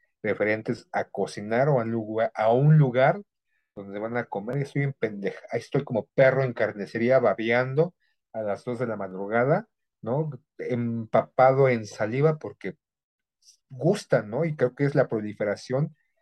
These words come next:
desde hace casi una década de esos programas de cocina o referente a la cocina. Entonces ya vamos, poeta, que ya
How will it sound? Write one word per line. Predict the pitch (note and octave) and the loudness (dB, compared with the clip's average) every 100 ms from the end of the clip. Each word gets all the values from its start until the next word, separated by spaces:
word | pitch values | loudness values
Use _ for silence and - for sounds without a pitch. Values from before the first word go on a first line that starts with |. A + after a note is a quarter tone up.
| _ _ | _ _
desde | G#2 F#2+ A2 | -12 -8 -8
hace | C3+ - | -8 -10
casi | - A#2 - | -6 -4 -4
una | A#2+ G#2+ | -4 -2
década | G#2+ - B2+ | -2 2 4
de | A#2+ | 4
esos | G#2+ A#2 - _ _ | -2 -8 -14 _ _
programas | G2 F#2+ A2 A2 - | -6 -4 -2 -4 -4
de | G2+ | -10
cocina | - F2 - D3 D3 F3 A#3 - | -8 -10 0 4 6 4 0 -2
o | A#2 | 0
referente | A#2 A#2 B2 D3+ F3 D#3 D3+ D#3 _ _ - | 0 0 2 2 2 0 -2 -2 _ _ -10
a | G2+ | -6
la | F#2 | -6
cocina. | - - - A#2+ G2 D#2+ _ _ | -8 -14 -8 -6 -6 -8 _ _
Entonces | - A2+ A2+ | -6 -4 2
ya | C3 | 4
vamos, | C#3+ B2+ - | 6 4 2
poeta, | F#2+ F#2 F2 | -2 -2 -6
que | G2+ | -4
ya | G#2 G#2+ G2+ | -2 -2 -6